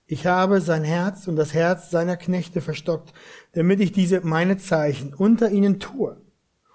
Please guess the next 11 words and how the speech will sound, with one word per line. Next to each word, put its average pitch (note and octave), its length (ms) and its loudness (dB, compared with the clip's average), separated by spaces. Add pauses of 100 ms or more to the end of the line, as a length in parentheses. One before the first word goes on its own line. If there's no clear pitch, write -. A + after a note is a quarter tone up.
(120)
und D3+ 160 -2
damit E3+ 360 2
du B3+ 340 2 (140)
vor A3 320 2
den A#3+ 120 0
Ohren G3+ 460 4
deiner F3+ 240 2
Kinder F3+ 520 0
und D3+ 180 -4
Kindeskinder G#3 680 2
verkündigst, E3+ 720 -2